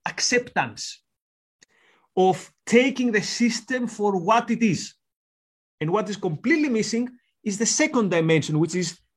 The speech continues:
questioning the system. And he says that even with art, we see the same thing, that art used to have this being outside of the norms, outside of society in a way.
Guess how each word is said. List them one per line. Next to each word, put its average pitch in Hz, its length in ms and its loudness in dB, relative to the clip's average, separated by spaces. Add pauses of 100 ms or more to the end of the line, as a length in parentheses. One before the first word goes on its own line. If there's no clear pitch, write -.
(120)
questioning 208 640 4
the 156 80 0
system. - 520 0 (600)
And 202 140 2
he 185 100 4
says 262 180 2
that - 220 -2
even 254 340 2
with 220 280 -2
art, 277 300 6
we 196 120 -2
see 190 200 -4
the 160 100 0
same 151 300 2
thing, 123 200 -4
that 120 200 -6 (680)
art 226 420 6
used 208 320 2
to 233 80 0
have 208 280 0
this 208 280 -6 (1080)
being 233 420 4
outside 240 800 8
of 190 200 -2 (100)
the 160 160 -2
norms, 175 420 6 (680)
outside 226 540 6
of 165 80 -6
society 151 640 2 (200)
in 156 140 -2
a 151 60 0
way. 123 240 -2